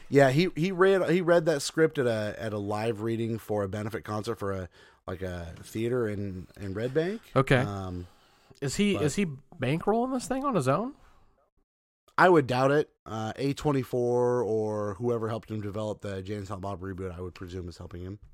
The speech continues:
Speaker 2: Okay. Yeah, I mean, <sighs> his movies are good. I, I like,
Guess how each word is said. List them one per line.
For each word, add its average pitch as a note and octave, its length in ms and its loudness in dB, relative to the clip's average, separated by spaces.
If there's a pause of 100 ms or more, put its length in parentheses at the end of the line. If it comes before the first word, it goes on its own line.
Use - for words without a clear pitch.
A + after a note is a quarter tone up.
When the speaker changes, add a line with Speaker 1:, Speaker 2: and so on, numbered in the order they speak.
(640)
Speaker 2:
Okay. D#3+ 360 0 (340)
Yeah, F3 240 8
I D#3+ 100 0
mean, D#3+ 300 2
<sighs> - 960 -20 (1300)
his G#3 140 4
movies F3+ 320 4
are B2 40 0
good. A2+ 300 2
I, G2+ 300 0
I - 40 0
like, A2+ 260 -6